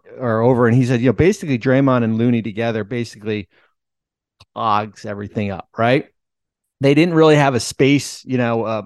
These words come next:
a stretch four or a stretch or a big like Brook Lopez that can shoot threes, stretch the floor. And what you saw last night is you put Draymond at the five and you put JaMychal Green at the four.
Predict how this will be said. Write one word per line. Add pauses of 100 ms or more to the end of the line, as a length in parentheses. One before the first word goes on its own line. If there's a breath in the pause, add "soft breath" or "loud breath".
a
stretch
four
or
a
stretch (180)
or
a
big
like
Brook
Lopez (100)
that
can
shoot
threes,
stretch
the
floor. (640 loud breath)
And
what
you
saw
last
night
is
you
put (380)
Draymond
at
the
five (140)
and
you
put
JaMychal
Green
at
the
four.